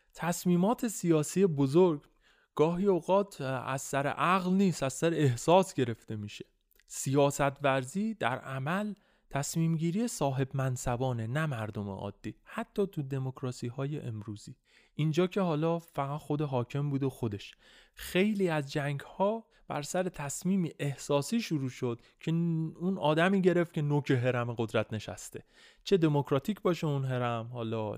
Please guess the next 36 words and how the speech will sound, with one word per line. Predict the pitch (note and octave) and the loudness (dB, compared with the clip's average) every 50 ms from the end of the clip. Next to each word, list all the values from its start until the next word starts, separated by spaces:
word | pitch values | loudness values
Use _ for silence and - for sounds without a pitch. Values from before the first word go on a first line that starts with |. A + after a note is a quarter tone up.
| - | -10
چه | - - C#3+ C#3 C#3 - | -8 -4 -2 -2 -2 -2
استبدادی، | - - B2 - - - B2 A#2 A#2 - B2+ A#2 A#2+ B2 F3+ G3+ | -4 -6 -6 -6 -6 -6 -6 -6 -4 -2 -2 -2 -2 -2 -4 -2
بالاخره | F3 C#3 C#3 C#3 C#3 - D3 D3+ | 0 0 0 -2 -2 -4 -4 -2
اون | F3+ F#3+ F3 | -2 -2 -4
کسی | - E3+ E3+ E3 - - | -4 -4 -6 -6 -8 -8
که | - C3+ | -8 -6
اون | B2+ C3 C3 | -4 -4 -4
نوکه | C3 C#3 C#3+ C#3 - G3+ A3 | -4 -4 -4 -4 -6 -6 -6
می‌تونه | B3 A#3+ A3+ - A3+ A3 G#3+ | -6 -6 -8 -8 -8 -8 -8
تصمیمی | - - D#3+ D#3 - - F3+ F#3 F3+ E3 | -6 -6 -6 -6 -4 -2 0 0 0 2
بگیره. | D3 C#3 C3 C3 B2+ B2+ | 0 -2 -2 -2 -2 -2
و | C3 C3 | -2 0
در | C3+ C3+ C3+ | 0 0 0
این | D3+ F3 G3+ | 0 0 0
مورد | A3 F#3+ D#3+ C#3 B2+ B2+ A#2+ B2 - _ _ _ _ _ _ _ | 0 2 2 2 2 2 0 -4 -6 _ _ _ _ _ _ _
شمس | - - - A#2+ C3 E3 F#3 G3+ - | -10 -8 -6 -4 -2 -2 -2 -2 -4
شوموکین، | - - - C#3 C3 C3+ - - C3 - - F#3 G#3 B3 - _ _ _ _ _ _ _ _ | -6 -4 -4 -4 -4 -4 -6 -6 -6 -2 0 -2 -2 -2 -6 _ _ _ _ _ _ _ _
برادر | - A#2 A#2 B2 B2+ B2 D3 E3+ E3+ | -2 0 2 2 2 4 4 4 4
آشوربانیپال، | D3 B2+ B2+ B2 - C3+ B2 B2 B2+ B2 B2 B2 - E3+ F#3 G#3+ G3+ D#3 | 4 2 2 0 -2 -4 -2 0 0 -2 -2 0 0 2 0 0 0 -2
در | - C3+ C3 | -2 -2 -2
ششصد | B2 B2 - - - C3+ B2 - - - F3 F#3 | -2 -6 -10 -12 -12 -12 -12 -8 -4 0 0 2
و | F3 D3+ | 2 0
پنجاه | - C#3 C3 B2+ C3 B2 C3 C3 | 0 -2 -4 -4 -2 -2 0 0
و | C3 | 2
دو | C3 E3 F#3 E3+ C3+ | 4 4 4 4 2
پیش | - C3+ A#2+ - - | 0 -6 -8 -6 -4
از | B2 A#2 - - | -6 -6 -6 -6
میلاد، | B2 A#2+ A#2 B2 B2+ C#3+ D#3 E3+ E3+ _ _ _ _ _ _ | -6 -4 -2 -2 0 -2 -2 -4 -8 _ _ _ _ _ _
یعنی | - A#2+ A#2 B2 | -8 -6 -6 -6
سال | - - C3 A#2+ C3+ B2+ | -4 -2 -2 -2 -2 -2
بعد | B2 A#2+ A#2 A#2+ | -4 -4 -4 -4
از | A#2+ A#2 A#2 A#2 | -6 -6 -6 -6
مرگ | A2 G#2+ A2 A2+ A#2+ A2+ | -6 -6 -6 -8 -10 -12
تئومان | G#2 - - B2 A#2 A2+ A2 A2 A2 G#2+ | -12 -12 -12 -10 -10 -8 -8 -10 -10 -8
و | A2 G#2+ | -10 -10
فرورتیش، | G#2+ - A2+ A2+ A2 A2+ A2+ A2 G#2+ - F3 G3+ G3+ - | -8 -6 -6 -4 -4 -4 -4 -6 -6 -4 -4 -4 -4 -6